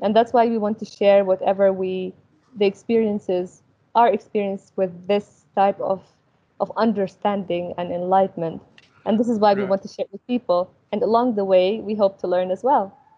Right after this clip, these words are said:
Speaker 1: So we all learn together.
Speaker 2: No,
Speaker 1: Yeah.
Speaker 2: yeah, it's great. I think this is what life should be all about for everybody.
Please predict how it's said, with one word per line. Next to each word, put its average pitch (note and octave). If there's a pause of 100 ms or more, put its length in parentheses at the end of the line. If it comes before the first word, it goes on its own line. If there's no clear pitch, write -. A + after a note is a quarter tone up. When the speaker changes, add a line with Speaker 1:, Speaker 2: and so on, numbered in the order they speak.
(300)
Speaker 1:
So G#3
we G3+
all G3
learn F#3+
together. F3 (1500)
Speaker 2:
No, B2
Speaker 1:
Yeah. A2+
Speaker 2:
yeah, A2
it's B2+
great. A#2+ (320)
I B2
think D3+
this D3+
is D#3+
what B2+
life A#2
should A2+
be A2+
all A2+
about A2
for A2+
everybody. A#2+